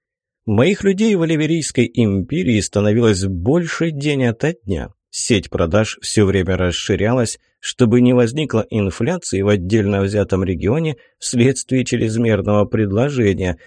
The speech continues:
И обнаружить эту сеть было не так-то просто, если не начать сопоставлять данных из разных банков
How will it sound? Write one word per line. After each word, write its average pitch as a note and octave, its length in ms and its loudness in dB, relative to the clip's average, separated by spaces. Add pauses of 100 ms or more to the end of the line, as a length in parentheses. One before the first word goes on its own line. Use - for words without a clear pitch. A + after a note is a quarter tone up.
(220)
И A2+ 260 0
обнаружить G2+ 720 0
эту G2+ 280 0
сеть F#2+ 300 -4
было G2 220 -4
не G2 200 2
так-то A2+ 520 -2
просто, - 640 -4 (200)
если G#3+ 360 -2
не G#3 80 0
начать E3+ 420 -2
сопоставлять C3+ 840 -2
данных A#2+ 440 0
из G#2 180 0
разных G#2 480 0
банков C#3 540 -2